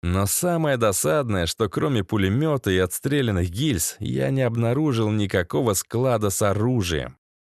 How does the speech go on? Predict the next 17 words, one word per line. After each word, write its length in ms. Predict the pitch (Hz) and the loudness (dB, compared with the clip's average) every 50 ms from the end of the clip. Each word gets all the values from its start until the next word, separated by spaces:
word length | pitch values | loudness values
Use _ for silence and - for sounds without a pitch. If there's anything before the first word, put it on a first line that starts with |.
| _ _ _ _ - | _ _ _ _ -6
Значит, 640 | 82 82 - 95 117 151 165 165 - - 156 139 156 | -4 -2 0 0 0 0 0 0 0 -2 -2 0 0
идем 380 | 156 147 139 156 156 147 135 | 0 0 0 0 2 2 2
наверх 500 | 127 123 113 107 120 165 165 139 98 - | 2 2 2 2 2 2 2 0 0 0
и 80 | 131 113 | -2 0
как 200 | - 117 107 - | 0 0 -2 0
можно 300 | 139 135 127 117 113 110 | 0 0 0 0 0 0
быстрее. 760 | 98 107 107 - - - 135 139 143 127 101 76 69 - - _ _ _ _ - | 0 0 0 0 0 0 0 2 2 2 2 0 0 -4 -10 _ _ _ _ -10
Я 320 | - - - - 147 131 | -6 -4 -2 0 0 0
и 120 | 127 120 | 0 0
так 360 | 117 - - 156 147 123 - _ | -2 -4 -2 0 0 0 0 _
потерял 500 | - 113 - - 131 131 143 143 110 90 | -4 -2 -2 0 0 0 2 2 0 0
до 100 | 90 98 | 0 -2
хрена 380 | - - 107 123 127 127 113 92 | -2 -2 -2 -2 0 0 0 0
времени, 600 | 92 113 139 151 147 135 110 85 78 76 71 - | 0 0 0 2 2 2 0 0 0 -2 -4 -6
можно 420 | - 156 156 147 143 127 117 113 107 | -6 -6 -4 -2 -2 -2 -2 -2 -4
сказать, 400 | - - - 113 110 107 95 - | -2 -2 -2 0 0 0 0 -2
впустую. 880 | - - - 120 113 - - - - 131 123 113 104 82 69 60 - | -4 -6 -4 -2 -2 -2 -2 -2 -2 0 0 2 2 0 0 -4 -8